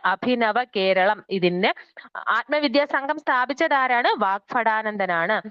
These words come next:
അതുപോലെ വി ടി ഭട്ടതിരിപ്പാടിന്റെ യോഗക്ഷേമ സഭ, യോഗക്ഷേമ സഭയുടെ, അവ, യോഗക്ഷേമ സഭയുടെ മുഖപത്രമാണ് മംഗളോദയം.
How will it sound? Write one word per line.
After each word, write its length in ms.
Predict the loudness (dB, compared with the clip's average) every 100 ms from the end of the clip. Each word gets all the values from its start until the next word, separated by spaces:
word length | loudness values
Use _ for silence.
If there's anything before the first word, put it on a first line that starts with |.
| -14 -16 -6
അതുപോലെ 520 | -4 -2 2 2 2 0 -6 _ _ _ _ _ _ _ -4
വി 200 | -2 -2
ടി 180 | 0 -2 -4 _ _
ഭട്ടതിരിപ്പാടിന്റെ 920 | -2 0 -2 -2 -2 -2 -4 -2 -2 -2 _ _ _ _ _ _ _ _ _ _
യോഗക്ഷേമ 720 | -2 0 0 -2 -2 0 0 0
സഭ, 240 | 0 0 0 -2 -6 -12 0
യോഗക്ഷേമ 520 | 2 2 0 0 0 0
സഭയുടെ, 640 | -2 0 0 -2 0 0 0 -4 -20 -6 -2
അവ, 160 | 0 2 2 2 0 -4 _ -14 -4 0 2
യോഗക്ഷേമ 520 | 0 0 -2 -2 -2
സഭയുടെ 580 | -2 0 2 2 2 2 0 _ _ _ _ _ _ _ _
മുഖപത്രമാണ് 800 | -2 0 0 0 -2 0 0 0
മംഗളോദയം. 880 | -2 -2 -2 0 2 2 2 2 0